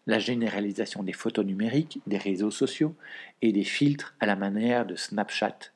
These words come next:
et consorts. La situation actuelle est à l'opposé de ce que nos aïeux ont connu. Là où ils ne pouvaient se comparer qu'avec des gens connus par fréquentation directe,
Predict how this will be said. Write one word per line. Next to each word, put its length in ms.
et 80
consorts. 600
La 100
situation 640
actuelle 480
est 180
à 40
l'opposé 460
de 100
ce 160
que 140
nos 220
aïeux 320
ont 100
connu. 420
Là 260
où 140
ils 120
ne 60
pouvaient 340
se 120
comparer 520
qu'avec 320
des 140
gens 180
connus 400
par 180
fréquentation 640
directe, 580